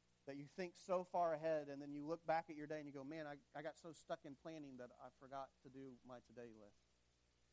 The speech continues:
And I think James is reminding us, you have already been given quite a bit. You've already been given a full plate on what to do and what not to do. Get to it. The thing that I love about the Luke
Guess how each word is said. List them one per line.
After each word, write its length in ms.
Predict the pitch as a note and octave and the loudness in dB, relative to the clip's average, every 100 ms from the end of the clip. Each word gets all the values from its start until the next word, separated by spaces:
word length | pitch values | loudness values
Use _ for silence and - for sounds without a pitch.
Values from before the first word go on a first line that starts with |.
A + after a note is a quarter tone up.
| _ _ _ _ _ - - | _ _ _ _ _ -20 -18
And 80 | C3 | -12
I 40 | |
think 200 | C3 D#3+ C#3+ | -8 -8 -6
James 240 | D#3 D#3+ | -6 -6
is 160 | D3+ C3+ | -8 -8
reminding 440 | C3 B2+ C3+ C#3 B2+ | -6 -4 -6 -8 -12
us, 80 | A#2 | -10
you 120 | D#3+ | -4
have 160 | F3+ C3+ - | -4 -4 -4
already 400 | D#3+ E3 D#3+ D3+ | -4 -2 -2 -4
been 200 | C#3+ C3+ | -4 -4
given 360 | C#3+ C3 B2 A#2 - | -4 -6 -8 -8 -2
quite 200 | C#3 B2+ | -2 -2
a 40 | |
bit. 280 | A#2 A#2 G#2+ _ _ _ _ _ _ | -6 -8 -10 _ _ _ _ _ _
You've 100 | D#3+ | -4
already 240 | D#3+ F3 D#3+ | 0 2 0
been 240 | D#3+ D#3+ | -2 -2
given 300 | D#3 D#3+ D3 | 0 0 -2
a 80 | C#3 - | -6 -4
full 180 | F3 - | -4 -2
plate 280 | - D3+ C3+ - | -2 -2 -2 -8
on 180 | C#3 C#3 | -8 -4
what 160 | D3 D3 - | -4 -4 -10
to 60 | |
do 300 | B2+ C3 A#2 A2 _ _ _ _ _ - | -10 -8 -10 -14 _ _ _ _ _ -12
and 140 | C3+ | -8
what 180 | C3+ C3 | -6 -6
not 160 | C3 C3 | -8 -10
to 80 | - | -14
do. 160 | A#2 A2 G2 _ _ _ _ _ | -14 -14 -16 _ _ _ _ _
Get 120 | C#3+ C#3 - | -4 -4 -6
to 120 | C3 | -12
it. 120 | A2+ - _ _ - - - _ _ _ _ - _ _ _ - - - - | -12 -14 _ _ -20 -20 -20 _ _ _ _ -20 _ _ _ -20 -20 -12 -6
The 80 | |
thing 200 | F3 A#3+ | -2 0
that 120 | A3 F3+ | 4 6
I 80 | |
love 300 | D#3+ D#3+ F#3 | 8 8 6
about 320 | F#3+ F3 E3 D#3 | 6 4 4 0
the 100 | D3 | -2
Luke 220 | E3 | -2